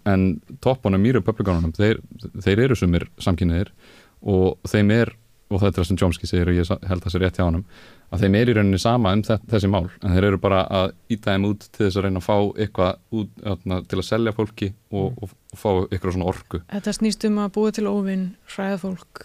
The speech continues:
Speaker 2: og, og síðan bjóða sig fram sem einu lausnina við vandamálinu. Og
Speaker 1: Mhm.
Speaker 2: ég þreytist ekki á að minna fólk á að fyrsta bókabrennan sem að nasistarnir framkvæmdu þegar voru á, á, hérna, eh, hellingum af bókum, sem sagt, um hinsegin fólk,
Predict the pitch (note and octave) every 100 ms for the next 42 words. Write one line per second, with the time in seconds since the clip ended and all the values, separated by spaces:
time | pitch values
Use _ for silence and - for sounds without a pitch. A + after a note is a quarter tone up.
0 | - - F#3+ F#3 F3+ F3+ _ G3 F3+ F3+
1 | - F#3 F3+ F#3 F3+ E3+ F3+ F3+ F3+ F#3
2 | F#3+ F#3 - F#3 G3 G3 G3+ F#3 F#3 F#3
3 | F3+ - - - - - - F2 E2+ G3
4 | F#3+ - G#3+ A3 - G3 G3 G3 G3 F#3+
5 | F#3 F3+ - F#3+ F3+ F3+ F3+ - G#3+ -
6 | G3 G3+ G3+ G3+ G3 G#3 G#3+ - G#3 G#3
7 | G3+ G#3 G#3 G#3 G#3+ G#3+ G#3+ A3 A#3 A3+
8 | G#3+ G3+ G3 G3+ G3+ G3+ - G3 F#3 G3
9 | F#3 F#3 F3 E3 - - - - - -
10 | F3+ G3 F#3+ F#3 F3+ F3+ - G3+ G3 F#3
11 | F#3 - - F#3+ F#3+ - - - F#3+ F3+
12 | F3 _ - - - B3 B3+ C4+ C4+ B3+
13 | -